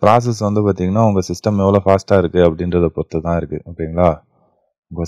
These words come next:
சிஸ்டம் ஸ்லோவா இருந்ததுன்னா இந்த ப்ராசஸும் ஸ்லோவா இருக்கும். உங்க சிஸ்டம் ஃபாஸ்டா இருந்ததுன்னா உங்க ப்ராசஸும் ஃபாஸ்டா இருக்கும். So, இப்போ இது வந்து சேவ் ஆயிடுச்சு. இப்போ இதை நம்ம போயிட்டு ப்ளே பண்ணி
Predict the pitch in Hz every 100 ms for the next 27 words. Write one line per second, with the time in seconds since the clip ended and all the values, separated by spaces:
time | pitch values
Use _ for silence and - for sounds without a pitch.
0 | 95 - 110 104 107 107 104 95 101 127
1 | - _ _ _ 92 82 95 95 95 95
2 | - 90 90 87 85 98 - _ - 80
3 | 90 - 98 95 92 98 90 87 95 98
4 | 87 - 85 - 85 101 90 87 - 76
5 | - - _ _ _ _ _ _ _ -
6 | 117 113 90 85 82 87 95 104 92 90
7 | 85 82 78 - - _ _ - 117 107
8 | 92 85 95 107 92 90 98 95 92 82